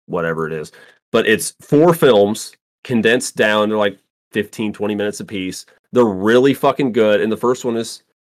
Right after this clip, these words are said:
uh, of course, Shazam, Black Adam, and Superman. And a really interesting connection is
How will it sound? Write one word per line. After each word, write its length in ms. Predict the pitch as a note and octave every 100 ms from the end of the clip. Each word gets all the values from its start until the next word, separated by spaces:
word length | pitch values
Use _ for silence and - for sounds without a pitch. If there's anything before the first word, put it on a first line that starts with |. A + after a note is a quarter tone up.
| _
uh, 300 | F#2 F2+ F2+ G2 _
of 160 | E2+ F2
course, 360 | - G#2+ G2+ -
Shazam, 720 | - A2+ G#2+ G2+ G2+ G2 D2+ - _
Black 320 | G2 G2 F#2+
Adam, 280 | G2 F#2+ G2 G2
and 100 | F#2+
Superman. 640 | G3+ G3 G#2 F2 F2 - _ _ _ _ -
And 400 | A2+ A2+ A2 A2 - _ -
a 40 |
really 440 | F#2+ A2 D3 F#3 C#3
interesting 320 | C#3 C3 B2
connection 580 | A#2+ A#2+ D3+ - G#2 -
is 380 | G2+ G2+ G2 -